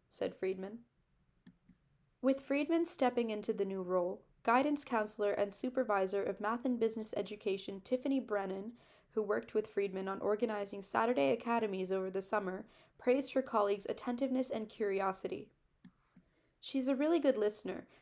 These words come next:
and so she likes to consider more than one person's point of view. She's also willing to ask questions, and that's important for a leader to admit when they don't know some things, because she is new in her role," Brennan said.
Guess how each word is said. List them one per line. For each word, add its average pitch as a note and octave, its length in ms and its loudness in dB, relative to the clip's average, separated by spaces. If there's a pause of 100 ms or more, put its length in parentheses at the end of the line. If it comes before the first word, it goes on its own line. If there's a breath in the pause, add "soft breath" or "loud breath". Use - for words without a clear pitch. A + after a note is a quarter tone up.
(140)
and A3+ 120 -6
so C4 140 4
she C#4+ 160 -2
likes B3 240 4
to A#3+ 80 -4
consider A#3+ 420 2
more A#3+ 220 2
than A#3+ 180 -2
one F#3+ 140 -4
person's F#3+ 420 -6
point G3 260 -4
of F3+ 100 -4
view. G3 320 -4 (340 soft breath)
She's A#3+ 240 -6
also C4+ 300 2
willing A#3+ 260 4
to A#3+ 160 2
ask A3+ 220 2
questions, - 640 -4 (300 soft breath)
and G#3+ 120 -6
that's C4+ 200 2
important A#3+ 440 0
for G#3 100 2
a G3+ 60 4
leader G3 300 0
to F#3+ 140 -2
admit F#3 360 -4
when G3 160 -4
they G3 100 0
don't G#3+ 260 -2
know G3+ 180 0
some G3 220 -6
things, G#3+ 360 -6
because - 260 -10
she A3+ 120 -4
is G#3+ 120 -4
new A#3 180 0
in A#3 60 -2
her A3 140 -2
role," G#3+ 440 0 (100)
Brennan F#3+ 280 -2
said. G3 360 -6